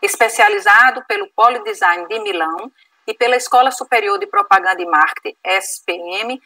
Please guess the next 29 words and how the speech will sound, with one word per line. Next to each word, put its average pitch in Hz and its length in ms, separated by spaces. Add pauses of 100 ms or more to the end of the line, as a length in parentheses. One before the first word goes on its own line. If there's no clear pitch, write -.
(220)
de 392 80
São 254 260
Paulo, - 420
em 381 160
design 214 520
estratégico, 262 840 (380)
diretor 392 480
de 240 140
arte 370 420
e - 80
produção - 500
multimídia 185 640
pela 202 240
Universidade 190 840
do 381 100
Sul 381 480
de 190 60
Santa 190 320
Catarina, 175 640
Unisul. 175 600 (1080)
Atuou 415 400
no 381 80
senai 370 600
na 427 120
implantação 370 560
do 359 220
Polo 427 300
Coureiro - 680
Calçadista 190 800